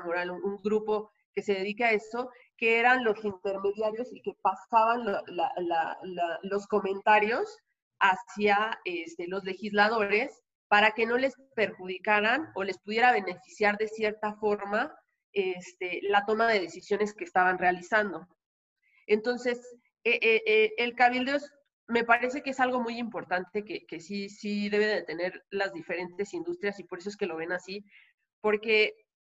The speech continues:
con algo tan fácil como el año pasado en la propuesta, eh, fiscal, venía una reforma para cobrarle a las vendedoras de catálogo impuestos sobre la renta,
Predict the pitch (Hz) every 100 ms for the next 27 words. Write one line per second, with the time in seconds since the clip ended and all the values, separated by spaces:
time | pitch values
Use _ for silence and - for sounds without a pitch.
0 | _ _ _ - 247 262 269 302 247 190
1 | 190 220 220 254 240 233 208 185 180 180
2 | - - 208 233 269 285 - - 214 214
3 | 226 214 - 185 - 214 208 220 220 214
4 | 214 - 170 - - 175 - 196 254 453
5 | - _ _ _ _ _ _ _ _ _
6 | _ _ _ 202 220 247 254 262 269 262
7 | 220 220 226 226 220 226 202 175 - 185
8 | 208 208 202 202 208 240 - _ _ _
9 | _ 202 196 196 185 185 185 190 190 -
10 | _ 196 214 208 208 226 240 214 202 196
11 | - 202 214 214 262 - 220 202 196 208
12 | 208 226 226 185 175 180 180 208 208 247
13 | 359